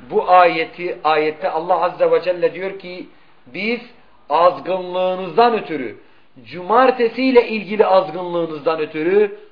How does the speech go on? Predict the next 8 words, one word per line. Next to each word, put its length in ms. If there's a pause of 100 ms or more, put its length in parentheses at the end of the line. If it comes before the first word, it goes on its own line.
(140)
aşağılık 680
maymunlar 540
olun 300
dediklerimizi 920 (360)
elbette 760 (260)
bilmektesiniz." 1300 (360)
Biliyorsunuz 720 (340)
bu, 360